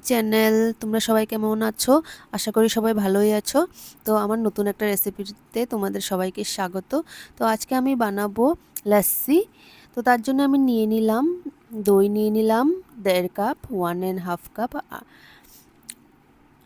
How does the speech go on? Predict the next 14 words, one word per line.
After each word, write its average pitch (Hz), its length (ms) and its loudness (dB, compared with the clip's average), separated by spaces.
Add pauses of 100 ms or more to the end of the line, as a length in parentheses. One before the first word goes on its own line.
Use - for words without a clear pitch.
(680)
টক 175 180 2
দইটা 196 500 2
নিয়েছি 208 500 0
আমি। 254 220 2 (680)
তো 226 100 2
আর 240 300 0
নিয়ে 254 260 0
নিব 247 340 0 (1600)
টু 240 160 4 (100)
কাপ 240 220 2 (1000)
ওয়াটার, 180 540 2
মানে 185 280 -2
দুই 208 260 2
কাপ 226 220 0